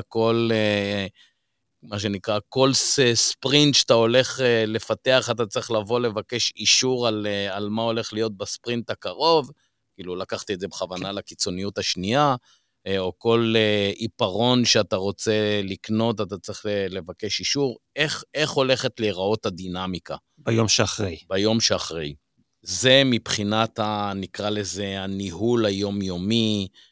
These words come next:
Speaker 1: זה דבר אחד. ודבר שני, באמת, מה הציפייה מבחינת השקעות? מה הציפייה מבחינת יציאה לשווקים חדשים? אתה צריך להגיד מה הסיבות שלך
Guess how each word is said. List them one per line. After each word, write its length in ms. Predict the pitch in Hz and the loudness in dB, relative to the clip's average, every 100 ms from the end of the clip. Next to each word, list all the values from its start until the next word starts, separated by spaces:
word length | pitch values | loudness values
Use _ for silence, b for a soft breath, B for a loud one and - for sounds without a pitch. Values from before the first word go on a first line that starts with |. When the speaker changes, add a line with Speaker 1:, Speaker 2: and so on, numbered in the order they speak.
| b _ | b _
Speaker 1:
זה 240 | - 117 | -8 -6
דבר 360 | 104 98 98 90 | -4 -4 -4 -4
אחד. 280 | - 85 90 87 | -6 -6 -8 -10
ודבר 340 | 85 95 113 | -10 -6 -2
שני, 400 | - 135 156 175 | -2 -2 -2 -4
באמת, 480 | 131 110 123 131 - | -2 -2 0 -2 0
מה 160 | 117 | 0
הציפייה 640 | 117 - 113 117 117 117 120 | 0 -2 -4 -2 0 2 0
מבחינת 680 | 113 - - 104 101 101 - _ _ _ _ _ - | -2 -4 -4 -2 -2 -4 -6 _ _ _ _ _ -4
השקעות? 840 | - - - 113 101 101 87 - - _ | 0 2 0 -2 0 -2 -2 -8 -20 _
מה 200 | 98 101 | -6 -6
הציפייה 600 | 104 104 - 98 98 101 | -6 -8 -8 -6 -4 -4
מבחינת 640 | 98 92 - 104 98 101 - 101 | -6 -6 -4 -2 -2 -2 -4 -8
יציאה 480 | 101 - 104 98 | -8 -6 -4 -4
לשווקים 640 | 104 101 - 98 98 110 104 | -2 -2 -4 -4 -6 -4 -2
חדשים? 680 | - 92 87 - 80 78 73 b b b b | -2 -2 -4 -4 -6 -10 -14 b b b b
אתה 100 | - | -14
צריך 280 | - 117 113 | -6 -6 -2
להגיד 420 | 139 101 95 104 101 - _ | -2 -2 -4 -8 -10 -20 _
מה 220 | 98 107 | -10 -4
הסיבות 540 | 113 - 95 82 104 - | -2 -2 -6 -6 -4 -2
שלך 340 | 98 82 - | -2 -2 -2